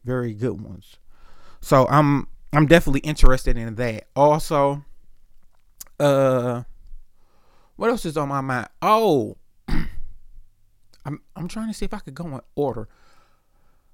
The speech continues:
'Cause I'm, I'm so bad at going in order, and everybody knows that. So I'll pick it up.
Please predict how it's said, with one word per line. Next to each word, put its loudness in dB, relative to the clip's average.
'Cause 6
I'm, 6
I'm -8
so -2
bad 12
at 10
going 2
in -12
order, -10
and -10
everybody -14
knows -18
that. -16
So 2
I'll 2
pick 8
it 2
up. -4